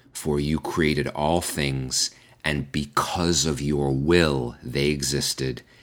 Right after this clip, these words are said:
and we were created." In essence, all of creation is intended to reveal the glory of God.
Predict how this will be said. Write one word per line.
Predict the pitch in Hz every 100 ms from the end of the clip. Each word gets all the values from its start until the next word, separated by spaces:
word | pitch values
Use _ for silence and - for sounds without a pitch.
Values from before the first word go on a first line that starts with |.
| - 73
and | 71 69
we | 73 73
were | 69 69
created." | 65 - 67 60 - - - _ _ _ _ _ _ _ _ -
In | 90
essence, | 104 107 87 73 71
all | 78 85 101
of | 107
creation | - 90 76 71 - 71 71
is | 73 73
intended | 73 69 87 80 78 67
to | 87
reveal | 76 69 62 73 71 67
the | 65
glory | 60 69 69 67 67
of | 65
God. | - 64 53 -